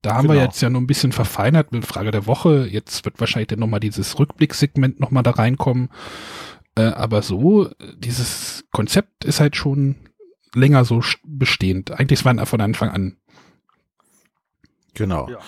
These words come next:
Speaker 2: Und ich hab nochmal grad nachgeschaut, also, ähm, Arne, du hattest, also mi-, auf meinen Tweet am elften September geantwortet.
Speaker 1: Was, am elften
Speaker 2: Zweitausend,
Speaker 1: September?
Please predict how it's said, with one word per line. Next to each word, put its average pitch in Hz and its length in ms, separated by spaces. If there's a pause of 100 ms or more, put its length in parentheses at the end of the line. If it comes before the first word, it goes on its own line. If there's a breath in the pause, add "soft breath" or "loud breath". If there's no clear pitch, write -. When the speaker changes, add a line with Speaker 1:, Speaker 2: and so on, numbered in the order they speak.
(120 loud breath)
Speaker 2:
Und 117 80
ich 113 60
hab 156 120
nochmal 156 160
grad 127 200
nachgeschaut, 139 540
also, 123 440
ähm, 123 480 (840)
Arne, 151 280
du 156 180
hattest, 165 360 (120)
also 123 220
mi-, 127 200
auf 110 160
meinen 143 200
Tweet - 320
am 135 160
elften 160 380
September 156 500
geantwortet. 90 760 (100)
Speaker 1:
Was, - 160
am 78 100
elften 143 320
Speaker 2:
Zweitausend, 110 340
Speaker 1:
September? 139 260